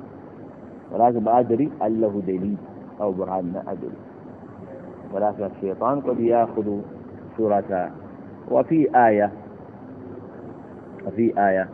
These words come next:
آه، "ولقد فتنا سليمان وألقينا على كرسيه جسدا ثم أناب". فذكر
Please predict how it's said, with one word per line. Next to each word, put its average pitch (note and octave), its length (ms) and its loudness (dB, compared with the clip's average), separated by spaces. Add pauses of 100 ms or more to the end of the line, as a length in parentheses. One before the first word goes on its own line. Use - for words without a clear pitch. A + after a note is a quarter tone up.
(640)
آه، D#2 760 0
"ولقد A#2+ 380 6 (120)
فتنا G#2+ 720 0
سليمان F#2+ 460 0 (760)
وألقينا A#2 800 2
على G#2+ 440 2 (100)
كرسيه G2+ 720 -2 (100)
جسدا A#2 760 4 (460)
ثم A2 360 2 (340)
أناب". G2 320 -2 (1000)
فذكر A2+ 520 6